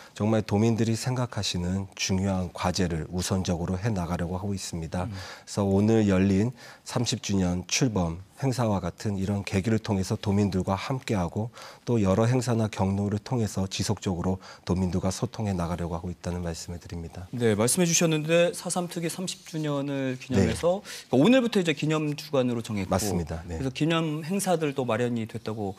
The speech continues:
Speaker 1: 네.
Speaker 2: 하더라고요. 어떤 시간들이 마련되어 있을까요?
Speaker 1: 어, 오늘 출범 삼십 주년을 맞은 삼월 이십 일부터 사삼 희생자 추념일까지 십오 일간을, 어, 제주 사삼 서른 해의 봄,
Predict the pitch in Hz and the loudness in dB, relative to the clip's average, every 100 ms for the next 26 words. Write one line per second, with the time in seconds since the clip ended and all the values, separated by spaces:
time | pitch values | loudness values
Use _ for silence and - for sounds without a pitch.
0 | - 90 85 85 143 101 104 143 - - | -2 -2 0 0 0 -2 -6 -8 -10 -4
1 | - 196 226 208 170 147 123 104 101 90 | 0 2 2 2 0 -2 -4 -4 -6 -10
2 | - - - 92 92 92 92 95 110 117 | -12 -16 -12 -6 -4 -2 -2 0 0 0
3 | - 143 143 139 - 151 - 143 131 120 | 0 2 2 0 -4 -4 -4 -6 -2 0
4 | 113 101 95 117 - 135 139 101 95 - | 2 0 0 -2 -2 0 2 2 2 0
5 | 107 92 92 120 120 131 135 120 120 113 | 0 -2 -2 0 0 0 -2 -2 -2 -2
6 | 131 123 110 104 - 135 123 95 87 87 | -4 -2 0 0 0 0 0 0 -2 -2
7 | 87 104 92 - - - - 156 151 120 | 0 0 -2 -6 -18 -2 2 4 6 4
8 | 92 92 107 135 - - - - 82 85 | 4 2 2 0 -4 -20 -20 -12 -6 -4
9 | 85 - 87 107 - 127 135 127 131 - | -2 0 0 0 0 0 2 0 -2 0
10 | 151 147 123 98 80 90 82 | 2 4 4 2 2 2 2